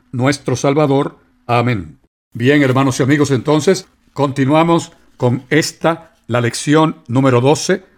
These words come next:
la penúltima de este trimestre, que como introdujimos ayer, lleva como título, "Compártelo". Y el pensamiento guía para memorizar nos viene de Isaías cincuenta y cuatro,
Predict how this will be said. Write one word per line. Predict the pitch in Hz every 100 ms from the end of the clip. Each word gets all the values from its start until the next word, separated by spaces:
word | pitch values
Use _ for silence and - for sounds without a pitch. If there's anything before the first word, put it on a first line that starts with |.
| _ -
la | 117
penúltima | - 120 160 - 131 131
de | 139
este | - 151
trimestre, | 160 147 143 - 170 185 _ _ _ -
que | -
como | 131 131
introdujimos | 127 135 127 131 156 156
ayer, | 165 160 156 165 _ _ _
lleva | - 135 147 143
como | 151 156
título, | - 143 156 156 170 - _ _ -
"Compártelo". | 131 104 - 151 147 - 107 71 - _ _ _
Y | 131
el | 123
pensamiento | 143 135 143 135 160 - 143
guía | 123 160 160 160 _ _ _
para | 131 123
memorizar | 123 139 143 - 165 160 190 _ _ _
nos | 120 131 127
viene | 123 147 160 160
de | 131 127
Isaías | - 131 147 151 147 _ _ _
cincuenta | - 135 113 - 147 135 135
y |
cuatro, | 127 147 151 - 190 -